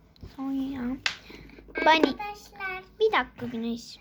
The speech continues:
Speaker 1: Arkadaşlar kardeşim size bir şey gösterecekmiş. Göster hadi.
Speaker 2: Bu bir büyük bir fil. Bu da küçük.
Speaker 1: Evet, büyük küçük.
Speaker 2: Çiçek niye bunu bana yolluyorsun?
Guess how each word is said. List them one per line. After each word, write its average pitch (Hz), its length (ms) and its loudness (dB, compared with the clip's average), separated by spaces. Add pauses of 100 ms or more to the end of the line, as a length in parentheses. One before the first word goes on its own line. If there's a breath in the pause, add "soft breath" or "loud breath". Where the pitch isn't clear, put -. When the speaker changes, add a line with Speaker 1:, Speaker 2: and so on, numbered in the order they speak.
Speaker 1:
Arkadaşlar 381 680 4
kardeşim 330 440 -6
size 330 160 -8
bir - 60 -4
şey 311 200 -2
gösterecekmiş. - 920 -2
Göster 320 260 -2
hadi. 247 320 4 (640)
Speaker 2:
Bu 494 280 -4
bir 427 640 2
büyük 440 800 6
bir 466 380 6
fil. 403 480 4 (260)
Bu 466 380 0
da 415 40 8 (240)
küçük. 392 840 2 (480 soft breath)
Speaker 1:
Evet, 247 540 -2
büyük 269 380 2
küçük. - 600 -2
Speaker 2:
Çiçek 466 460 2
niye 427 320 4
bunu 571 480 4
bana 415 280 8
yolluyorsun? 349 960 -2